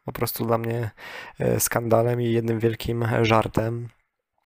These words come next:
No nie tak to powinny wyglądać. Wszyscy czekaliśmy na długie loty. Słoweńcy sami tam zapowiadali gdzieś, e, w kuluarach walkę o ten, e, poprawienie rekordu świata. No niestety wyszło jak, e, można powiedzieć, jak zwykle, czyli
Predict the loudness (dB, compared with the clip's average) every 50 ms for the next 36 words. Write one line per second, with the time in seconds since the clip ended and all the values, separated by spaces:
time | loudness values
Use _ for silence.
0 | -20 -14 -10 -6 -2 0 2 0 2 2 0 0 2 4 4 4 4 2 0 0
1 | 0 2 2 2 2 2 0 0 -2 -2 -4 -4 -4 -4 -4 -4 -4 -4 -2 -2
2 | 0 0 0 0 -2 -4 -4 -4 -6 -4 -4 -4 -2 0 0 0 0 -2 -2 -2
3 | -2 -2 -2 -4 -12 -14 -16 -14 -10 -4 -2 0 0 2 0 0 0 -2 -4 -2
4 | -2 -4 -4 -6 -8 -6 -6 -4 -4 -4 -2 0 0 0 0 0 0 0 -2 -2
5 | -2 0 0 2 2 0 0 0 0 0 0 0 -2 -4 -6 -8 -2 2 4 4
6 | 4 4 4 2 0 0 0 0 -2 -4 -4 -6 -8 -8 -2 2 2 2 2 2
7 | -2 -2 -4 -2 -2 -2 -2 -2 -2 -4 -4 -4 -4 -6 -8 -8 -8 -8 -6 -6
8 | -6 -8 -2 2 2 2 4 4 2 4 4 4 4 2 2 2 2 2 2 2
9 | 2 -2 -4 -2 -2 -4 -4 -4 -4 -4 -4 -6 -10 -14 -18 -16 -16 -14 -14 -14
10 | -14 -14 -16 -18 -14 _ -6 -6 0 2 2 2 4 4 2 2 2 2 0 0
11 | 2 4 4 6 6 6 6 4 4 0 -4 -10 -8 -6 -6 -6 -6 -6 -8 -8
12 | -8 -8 -6 -6 -4 -4 -2 -2 0 0 0 0 0 0 0 2 0 0 0 -2
13 | -6 -6 -4 -4 -6 -4 -4 -6 -6 -6 -6 -6 -6 -6 -8 -8